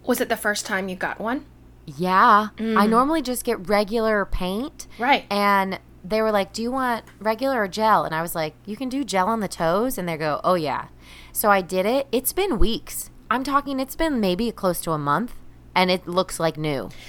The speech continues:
Speaker 1: Didn't we talk about this when Jen Warren was our guest Googler?
Speaker 2: Well, I think we talked about my nails.
Speaker 1: Yeah.
Speaker 2: Not my, my toes are a different story.
Speaker 1: Oh, to-, I guess so. Totally
Speaker 2: Well, 'cause
Speaker 1: different
Speaker 2: I wear
Speaker 1: story.
Speaker 2: boots.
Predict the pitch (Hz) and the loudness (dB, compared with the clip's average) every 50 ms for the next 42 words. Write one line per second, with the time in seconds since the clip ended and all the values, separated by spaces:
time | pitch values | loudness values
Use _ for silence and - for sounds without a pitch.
0 | - - - - 466 587 679 698 622 - 339 349 311 311 330 302 320 294 277 277 | -20 -16 -10 -8 -4 -4 -4 -4 -4 0 4 4 4 4 2 -2 -2 -2 0 0
1 | 269 262 254 - - 233 214 - 214 202 208 214 208 190 196 196 202 208 208 214 | 0 0 0 -4 -6 -8 -6 -4 -2 -2 -2 -2 0 0 2 2 2 2 0 -2
2 | 208 208 208 196 185 196 190 185 - - 185 180 - 190 202 226 240 247 - - | -4 -4 -4 -4 -4 -4 -6 -6 -6 -8 -10 -6 -4 -2 -2 -2 -4 -8 -16 -20
3 | - - - - - - - - - - - - - 247 277 269 269 269 311 302 | -20 -20 -20 -20 -20 -20 -20 -20 -20 -20 -20 -12 -2 4 4 4 4 4 0 -4
4 | 294 330 294 285 269 247 240 - 226 208 160 160 160 151 151 156 170 180 147 135 | -4 -4 0 4 4 4 4 4 4 4 4 4 0 -2 -2 -2 0 2 2 2
5 | 135 131 147 - - - - - - - - - - - - 214 208 202 190 165 | 0 -2 -4 -6 -8 -12 -12 -18 -20 -20 -20 -20 -20 -18 -12 -6 -2 -2 -2 -4
6 | - - - 196 190 139 156 165 160 151 - - - 156 151 143 - - - - | -4 2 8 8 8 8 6 0 0 -2 -8 -14 -8 -4 -4 -4 -4 -6 -10 -8
7 | - - 185 170 151 139 131 131 - 151 139 139 139 - 151 - 147 131 131 - | -2 2 4 4 4 4 2 -2 -4 -2 -2 -4 -2 -4 -8 -6 -6 -8 -8 -8
8 | - - 147 139 127 113 - - - - 240 214 - - 208 - - - 226 - | -6 -4 -2 -2 -2 -2 -4 -10 -6 0 0 0 0 -2 -12 -12 -6 -4 -2 -2
9 | 214 208 208 196 208 202 202 - - 220 214 277 - - - - - - 208 196 | 0 -2 -2 -4 -4 -6 -6 -6 -4 0 0 0 0 0 -4 -8 -10 -4 -2 -2
10 | 196 - 240 226 - - 190 202 233 285 320 320 285 233 - - 175 165 135 110 | 0 2 0 -2 2 4 6 6 6 6 6 4 2 2 2 0 0 0 0 -2
11 | - - - - - - | -6 -8 -8 -8 -8 -8